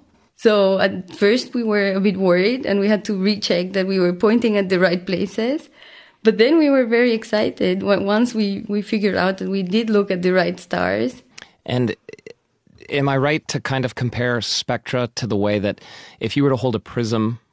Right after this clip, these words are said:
Speaker 2: or a bottle of water up to the sunlight and then see the, see it turn into a rainbow pattern on the wall, you are look, you're getting a rainbow pattern that tells you which molecules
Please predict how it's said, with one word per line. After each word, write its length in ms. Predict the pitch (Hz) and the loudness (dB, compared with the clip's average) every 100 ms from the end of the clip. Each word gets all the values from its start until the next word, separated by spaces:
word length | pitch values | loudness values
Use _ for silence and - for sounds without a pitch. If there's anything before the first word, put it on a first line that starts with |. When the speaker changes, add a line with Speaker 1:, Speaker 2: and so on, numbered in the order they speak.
| _ | _
Speaker 2:
or 200 | - 98 | -4 -2
a 100 | - | -2
bottle 320 | 98 104 104 | -2 0 0
of 80 | 104 | -2
water 460 | 82 92 98 107 117 | -2 -2 0 -2 -4
up 240 | 95 104 | -8 -8
to 100 | - | -8
the 100 | 95 | -6
sunlight 460 | 92 - 95 104 110 | -6 -4 -4 -2 -4
and 120 | 95 98 | -4 -2
then 120 | 92 | -2
see 360 | - - 113 | -4 -4 -2
the, 220 | 107 104 - - - - - - | -2 -2 -6 -14 -10 -10 -10 -10
see 340 | - - 127 | -8 -4 -2
it 100 | 120 | -2
turn 180 | - 117 | -2 0
into 220 | 107 104 | 2 0
a 60 | 92 | 0
rainbow 360 | 101 104 107 | 0 0 -2
pattern 360 | 104 107 113 104 | -2 -4 -2 -2
on 100 | 95 | 0
the 80 | 92 | 0
wall, 420 | 87 90 113 139 - - - - | 0 0 -2 -6 -18 -20 -20 -12
you 440 | 113 123 143 151 | -4 0 2 2
are 180 | 117 123 | 0 0
look, 200 | 120 120 - | 0 -4 -6
you're 360 | 101 127 120 | -10 -4 -2
getting 280 | 151 170 147 | 0 0 0
a 60 | 120 | 0
rainbow 400 | 104 113 127 139 | 0 0 0 -2
pattern 480 | - 131 135 143 127 | -4 -4 -2 -2 -2
that 160 | 127 | -4
tells 320 | - 120 123 | -4 -4 -4
you 160 | 113 123 | -2 -2
which 380 | 110 120 - - | 0 -2 -2 0
molecules 880 | 104 104 107 101 - 113 110 107 | 0 2 0 -2 -4 -4 -4 -6